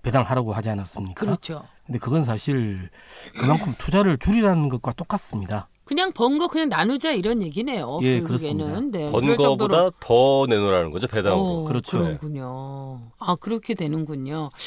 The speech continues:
Speaker 2: 현대차와 엘리엇의 이 싸움이라는 게 과연 어떤 건지, 우리들은 어떤 것을 중점적으로 봐야 되는지요, 시민들의 입장에서.
Speaker 1: 예, 기본적으로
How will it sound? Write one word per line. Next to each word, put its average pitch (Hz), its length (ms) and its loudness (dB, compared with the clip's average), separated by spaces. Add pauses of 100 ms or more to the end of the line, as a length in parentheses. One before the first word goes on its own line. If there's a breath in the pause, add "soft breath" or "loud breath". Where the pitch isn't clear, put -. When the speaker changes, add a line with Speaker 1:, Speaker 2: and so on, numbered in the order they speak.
(240 loud breath)
Speaker 2:
현대차와 220 800 -2
엘리엇의 160 560 -6
이 - 20 -10
싸움이라는 160 540 -8
게 226 120 -8
과연 233 280 -6
어떤 302 420 -4
건지, 147 480 -6 (140)
우리들은 214 420 -4
어떤 311 540 -2
것을 240 240 -4
중점적으로 170 920 -8
봐야 139 240 -10
되는지요, 127 600 -14 (160)
시민들의 240 480 -4
입장에서. 120 500 -10 (100)
Speaker 1:
예, 117 240 -2
기본적으로 147 1400 2